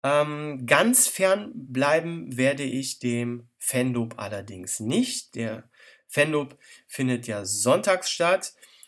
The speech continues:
und am Vortag, an dem Samstag, da ist immer der Wandellob. Also Wandellob, das ist niederländisch. Das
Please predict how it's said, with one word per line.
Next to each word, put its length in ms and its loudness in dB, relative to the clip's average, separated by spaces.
und 340 -4
am 160 -6
Vortag, 680 -2
an 140 -2
dem 180 -2
Samstag, 1000 2
da 120 0
ist 140 2
immer 200 -4
der 240 -4
Wandellob. 680 -2
Also 320 -10
Wandellob, 540 -2
das 220 -4
ist 160 -8
niederländisch. 840 0
Das 200 -12